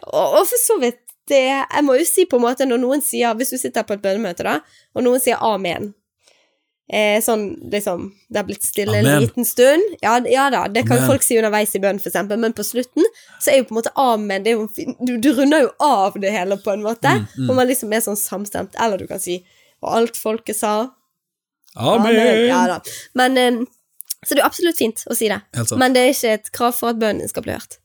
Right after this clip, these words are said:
Speaker 2: Nei,
Speaker 1: Jeg
Speaker 2: det er
Speaker 1: tror ikke Gud er så veldig nøye. Jeg må bare tenke på det. Jeg tror ikke han er så veldig opptatt av, eh,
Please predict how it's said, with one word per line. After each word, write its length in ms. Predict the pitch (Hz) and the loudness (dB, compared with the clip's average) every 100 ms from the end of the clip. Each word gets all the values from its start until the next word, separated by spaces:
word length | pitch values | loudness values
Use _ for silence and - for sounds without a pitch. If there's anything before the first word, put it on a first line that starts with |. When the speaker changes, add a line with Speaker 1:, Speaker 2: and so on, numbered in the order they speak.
| - | -16
Speaker 2:
Nei, 80 | - | -16
Speaker 1:
Jeg 400 | _ _ _ - | _ _ _ -8
Speaker 2:
det 60 | |
er 40 | - | -6
Speaker 1:
tror 100 | 175 | -6
ikke 320 | - - - | -6 -8 -12
Gud 140 | - | -14
er 100 | - | -10
så 140 | - - | -10 -10
veldig 280 | - - - | -14 -18 -14
nøye. 200 | 202 - | -12 -10
Jeg 100 | - | -10
må 40 | 214 | -10
bare 160 | 202 - | -10 -10
tenke 240 | 196 220 | -10 -10
på 120 | - | -10
det. 80 | - | -10
Jeg 240 | - - - | -12 -20 -16
tror 100 | - | -14
ikke 120 | - | -6
han 100 | 262 | -4
er 100 | 233 | -2
så 120 | - | -4
veldig 220 | 180 - - | -8 -10 -12
opptatt 260 | - 196 | -12 -10
av, 220 | 202 196 - | -10 -10 -10
eh, 320 | 82 60 | -10 -10